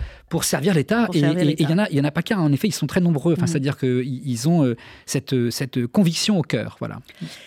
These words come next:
Speaker 2: Alors, l'affaire Dreyfus, bien évidemment, c'est l'événement majeur de sa jeunesse. Il choisit de se mettre au service d'un homme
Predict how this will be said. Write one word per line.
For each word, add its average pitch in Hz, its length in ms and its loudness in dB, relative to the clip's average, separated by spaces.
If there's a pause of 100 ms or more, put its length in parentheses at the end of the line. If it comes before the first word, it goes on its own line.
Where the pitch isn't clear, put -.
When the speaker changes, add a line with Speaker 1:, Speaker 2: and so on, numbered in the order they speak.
(140)
Speaker 2:
Alors, 220 200 0
l'affaire 240 320 0
Dreyfus, 196 580 -4
bien 175 220 -2
évidemment, 180 640 2
c'est 214 460 0
l'événement 180 540 0
majeur 165 340 -2
de 165 80 -6
sa 165 160 -6
jeunesse. 214 480 0
Il 202 100 -2
choisit 180 280 -2
de 175 60 -10
se 185 80 -4
mettre 175 240 -4
au 175 40 0
service 175 380 -2
d'un 170 180 0
homme 170 180 0